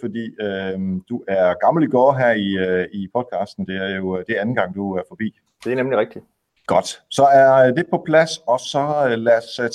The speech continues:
Speaker 1: satse på, øh, episk content. Øhm, og til at starte med, øhm, så kunne jeg godt lige tænke mig at, øhm, høre først om Bixen, så vi lige forstår, hvorfor I laver episk content, så vi lige,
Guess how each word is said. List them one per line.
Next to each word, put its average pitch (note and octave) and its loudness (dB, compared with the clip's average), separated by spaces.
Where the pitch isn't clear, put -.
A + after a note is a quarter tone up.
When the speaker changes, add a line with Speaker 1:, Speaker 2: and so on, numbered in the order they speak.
Speaker 1:
satse - -2
på, A#2 0
øh, A2 2
episk B2+ -4
content. C#3 -2
Øhm, A2 2
og B2+ -2
til C#3+ -2
at C3+ -2
starte C#3+ 2
med, C3+ 0
øhm, A2+ -2
så - -6
kunne C#3+ -2
jeg B2 2
godt C3+ 0
lige C3+ -8
tænke D3 -6
mig A2+ 2
at, G2+ 0
øhm, F#2+ 0
høre D3+ 4
først E3 2
om B2+ 0
Bixen, C#3 -2
så - -4
vi A2 -4
lige C3 -4
forstår, C3+ 0
hvorfor A#2 4
I A#2+ 2
laver F#2+ -2
episk G2 -8
content, F2+ -10
så G2+ -12
vi F#2+ -8
lige, A#2+ -4